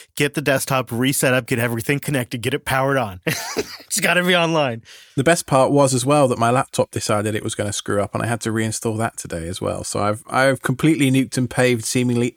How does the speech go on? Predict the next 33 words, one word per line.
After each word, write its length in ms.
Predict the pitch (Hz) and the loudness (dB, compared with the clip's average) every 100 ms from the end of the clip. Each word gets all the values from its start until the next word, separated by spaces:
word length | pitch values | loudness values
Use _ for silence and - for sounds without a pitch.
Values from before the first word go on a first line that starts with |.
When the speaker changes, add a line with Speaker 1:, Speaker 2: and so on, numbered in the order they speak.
| - | 0
Speaker 2:
everything 600 | 156 135 139 127 127 110 | 2 2 2 2 0 0
in 120 | 110 | -2
this 200 | 104 - | -2 -2
house, 300 | 117 92 - | -2 -2 -6
and 80 | 101 | -10
I'm 100 | 98 | -8
starting 400 | - 107 104 98 | -6 -4 -6 -10
from 200 | - 101 | -10 -10
scratch. 480 | - 107 - - - | -8 -8 -8 -10 -8
So 240 | 90 92 _ _ | -6 -8 _ _
Speaker 1:
Wow. 640 | 120 120 127 127 110 95 - - | -4 0 0 0 -2 -6 -10 -2
Speaker 2:
that's 180 | 170 - | 0 2
gonna 180 | 127 | 0
be 80 | 110 | 0
fun. 440 | - 90 104 117 - - | -4 -2 -2 -4 -8 -4
I 100 | 120 | -2
haven't 240 | 143 135 | 0 0
yet 180 | 127 117 | -2 -2
found 280 | - 117 113 | -2 -2 0
out 180 | 110 - | -2 -2
what 220 | 117 101 | -2 -2
I've 120 | 107 | -2
forgotten 520 | 110 117 - 92 104 - | -2 -4 -4 -6 -8 -8
to 80 | - | -4
back 260 | 98 98 | -4 -4
up 180 | 120 - | -6 -6
yet, 200 | 95 92 _ | -12 -12 _
but 140 | 98 107 | -8 -6
I'm 80 | |
sure 160 | - 156 | -2 0
there'll 100 | 135 | 0
be 80 | 131 | 0
something. 400 | 143 104 98 | -2 -4 -6